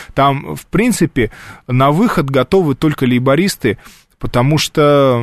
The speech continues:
ну, потому что, ну, потому что для них появляются шансы, потому что, в принципе,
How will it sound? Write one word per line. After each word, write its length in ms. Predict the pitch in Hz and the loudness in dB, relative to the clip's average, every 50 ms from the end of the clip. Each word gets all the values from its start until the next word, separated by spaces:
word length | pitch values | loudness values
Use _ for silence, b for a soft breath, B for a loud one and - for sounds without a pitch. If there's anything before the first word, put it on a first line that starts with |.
| 120 131 | -4 -4
ну, 160 | 139 151 151 | -4 -4 -4
потому 300 | - 160 165 160 170 170 | -2 -2 -2 0 0 0
что, 160 | - - 131 - _ _ _ _ 139 135 135 143 139 151 156 151 - _ _ - - _ _ _ | -2 -4 -8 -10 _ _ _ _ -20 -20 -18 -16 -16 -16 -16 -18 -20 _ _ -20 -20 _ _ _
ну, 200 | - 143 156 165 | -4 -2 -2 -2
потому 240 | 156 - 127 131 135 | 0 0 0 0 0
что 120 | - - | 0 0
для 120 | 131 123 139 | 0 0 0
них 100 | 139 - | 0 0
появляются 400 | - 123 113 120 117 110 - 123 | 0 0 2 2 0 0 0 -2
шансы, 340 | - - 175 196 175 - - | 0 0 0 0 0 -2 -4
потому 260 | 123 113 110 117 127 135 | -6 -4 -4 -2 -4 -4
что, 160 | - - - | -4 -6 -10
в 80 | - | -8
принципе, 580 | - - 190 214 220 170 - 131 - - 110 | -2 0 2 2 2 2 0 -4 -2 -2 -4